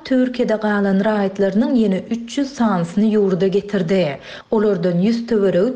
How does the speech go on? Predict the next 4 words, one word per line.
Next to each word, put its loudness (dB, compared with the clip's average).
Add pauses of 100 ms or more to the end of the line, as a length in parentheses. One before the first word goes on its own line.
Türkiýeden 0
deport 0
edilen 0
türkmenistanlylardyr. 0